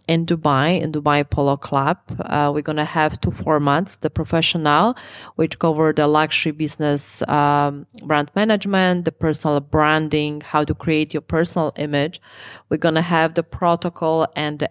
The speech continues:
etiquette all together with the digital marketing by you. And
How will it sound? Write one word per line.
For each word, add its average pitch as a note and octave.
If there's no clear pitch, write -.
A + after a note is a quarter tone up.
etiquette F3+
all F3
together D#3
with D#3
the D#3
digital D#3+
marketing E3+
by D3
you. C#3+
And F3+